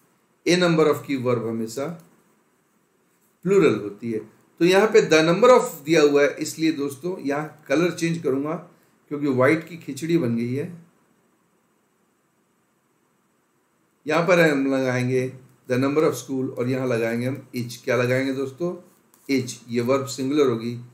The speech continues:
सही जवाब है दोस्तों, सी पार्ट में एरर है। The number of students is,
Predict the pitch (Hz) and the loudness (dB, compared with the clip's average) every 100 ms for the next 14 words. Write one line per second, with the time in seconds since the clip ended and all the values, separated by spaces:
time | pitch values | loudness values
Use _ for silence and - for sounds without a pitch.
0 | _ _ - - 147 156 139 131 131 127 | _ _ -10 2 4 4 4 4 4 2
1 | 117 113 - 120 117 117 _ _ _ - | -2 -6 -8 -10 -10 -14 _ _ _ -14
2 | - 160 165 143 113 110 120 135 135 123 | -10 -6 -4 -2 -2 -2 -4 -6 -6 -4
3 | 127 117 98 95 - _ _ _ _ 117 | -2 -2 -4 -10 -18 _ _ _ _ 2
4 | 147 147 185 214 233 240 - - - 190 | 2 4 4 6 8 8 6 0 -6 4
5 | 208 233 226 - - 196 190 | 4 4 0 -6 8 8 8